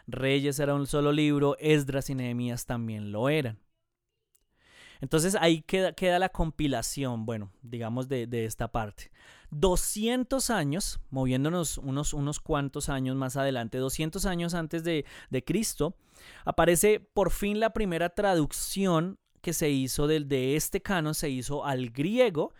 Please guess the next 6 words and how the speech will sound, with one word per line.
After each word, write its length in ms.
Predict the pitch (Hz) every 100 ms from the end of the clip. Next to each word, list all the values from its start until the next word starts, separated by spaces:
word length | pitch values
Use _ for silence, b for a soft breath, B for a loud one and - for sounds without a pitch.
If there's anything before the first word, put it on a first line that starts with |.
| b b
y 120 | 156
se 200 | - 143
conoció 520 | - 139 131 131 127
como 240 | 139 143 147
la 320 | 143 120 B B B
Septuaginta. 1120 | - - 131 - 127 117 196 220 190 - -